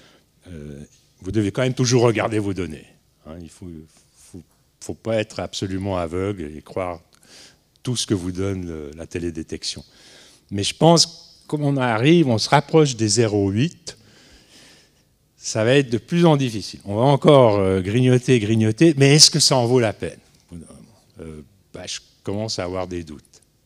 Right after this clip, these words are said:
des fois, parce que pour un, un administrateur, un manager,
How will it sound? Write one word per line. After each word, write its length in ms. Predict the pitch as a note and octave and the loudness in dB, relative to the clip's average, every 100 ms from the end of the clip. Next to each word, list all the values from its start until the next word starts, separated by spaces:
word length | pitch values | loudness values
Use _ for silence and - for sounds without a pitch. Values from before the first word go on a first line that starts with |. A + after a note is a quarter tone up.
| _ | _
des 100 | - | -20
fois, 180 | - F2+ | -18 -14
parce 200 | F#2 F#2 | -10 -8
que 200 | - F#2 - - - _ _ | -6 -8 -10 -20 -20 _ _
pour 300 | B2+ C3 A#2+ | 4 6 6
un, 500 | A2 G2+ F#2+ F2+ F#2 | 2 0 -2 -4 -8
un 180 | G2 F#2+ | -8 -6
administrateur, 920 | G2+ G2 G2 F2+ - F#2 G#2+ A#2 B2+ | -4 -4 -4 -4 -6 -6 -4 -2 0
un 80 | G#2 | -2
manager, 640 | F#2+ F#2 F2 E2+ G#2 A2+ | -4 -4 -6 -4 -4 -4